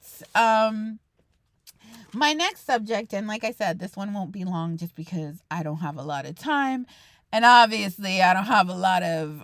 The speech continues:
uh, privacy right now. But anywho, <laughs> um, I also wanna speak on something, uh, that I'm seeing a lot of as well, as far as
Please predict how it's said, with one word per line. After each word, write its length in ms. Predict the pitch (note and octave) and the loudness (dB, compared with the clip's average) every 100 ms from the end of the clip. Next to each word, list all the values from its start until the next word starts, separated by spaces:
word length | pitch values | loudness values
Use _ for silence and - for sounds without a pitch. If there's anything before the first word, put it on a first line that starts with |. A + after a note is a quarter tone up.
| - | -6
uh, 600 | B2 D#3 D3 B2+ A#2+ C3+ - _ _ _ _ _ _ _ _ _ _ _ _ _ _ | -2 -2 -2 -4 -4 -6 -10 _ _ _ _ _ _ _ _ _ _ _ _ _ _
privacy 840 | - E4 C#4 A#3+ G#3 F3 - F#3+ | -4 4 4 4 0 -10 -8 -4
right 380 | E3+ E3+ E3 C3+ | 0 2 2 2
now. 480 | D#3 D#3+ C#3+ D#3 E3 - - - - _ G#3 | -6 -6 -6 -6 -8 -10 -20 -20 -20 _ -8
But 320 | G#3 B3 B3+ | 4 6 8
anywho, 800 | D#4+ D4 G#3 A3+ A#3 D#3+ D#3+ G#3+ | 6 4 0 -4 -4 -4 -2 -2
<laughs> 60 | - - G4+ - G4 - E4+ C4+ - - - - - - - - | -2 -2 -4 -2 -4 -2 -2 -2 -8 -14 -16 -20 -20 -20 -8 -2
um, 560 | C4 A#3+ A#3 A3+ G#3+ _ _ - - | 0 0 -2 -4 -8 _ _ -20 -4
I 140 | C4 C#4 | -2 0
also 220 | F4 A4 | -2 -6
wanna 220 | G#4+ F#4 F4 | -10 -10 -10
speak 320 | - D4 C4+ | -12 -12 -6
on 180 | B3 A#3 | -6 -6
something, 720 | A#3 A3+ - A3+ G#3+ G#3 - _ _ _ _ - | -8 -8 -8 -10 -10 -10 -14 _ _ _ _ -8
uh, 180 | G3+ G3 | -4 -2
that 120 | G#3+ | -2
I'm 160 | G3+ G#3 | -4 -4
seeing 280 | - A#3 A3 | -10 -10 -8
a 100 | G#3 | -4
lot 260 | F#3+ F#3 | 0 0
of 160 | F#3 F#3+ | 0 -4
as 180 | G3 G3+ | -8 -6
well, 400 | F#3 E3 E3 D#3+ | -2 -2 -2 -4
as 240 | - F3+ - | -6 -8 -8
far 420 | - G3 F#3+ F#3 | -4 -2 -2 -4
as 600 | - F3 E3+ F3 E3+ F#3+ | -4 -4 -4 -6 -10 -14